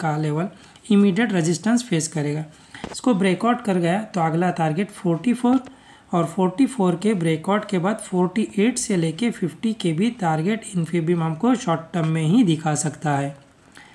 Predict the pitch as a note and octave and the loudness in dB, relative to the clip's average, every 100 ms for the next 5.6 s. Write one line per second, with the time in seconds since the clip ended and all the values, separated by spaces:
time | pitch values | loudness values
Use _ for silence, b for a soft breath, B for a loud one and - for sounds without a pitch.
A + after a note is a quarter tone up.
0 | B B B B _ _ - F3+ F#3+ - | B B B B _ _ 0 2 4 0
1 | _ _ _ _ _ _ _ _ _ _ | _ _ _ _ _ _ _ _ _ _
2 | _ _ _ - F3 G#3 F#3 F3 G#3 F#3 | _ _ _ -10 -8 -6 -4 -4 -4 -8
3 | G3+ - F#3+ G3 F#3 F3+ F3 E3+ F#3 - | -12 -10 -8 -6 -4 -4 -4 -6 -8 -8
4 | F3 D#3+ F3+ F3 G3 F#3 F3 F3 F3 E3 | -10 -8 -8 -10 -8 -4 -2 -2 -4 -6
5 | G#3 A#3+ F3+ E3 D#3+ D#3 | -8 -10 -8 -10 -10 -12